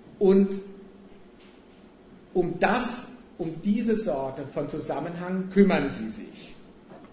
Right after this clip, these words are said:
Also das erstmal, um den Bereich zu charakterisieren.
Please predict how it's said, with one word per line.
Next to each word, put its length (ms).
Also 140
das 220
erstmal, 500
um 100
den 460
Bereich 420
zu 80
charakterisieren. 920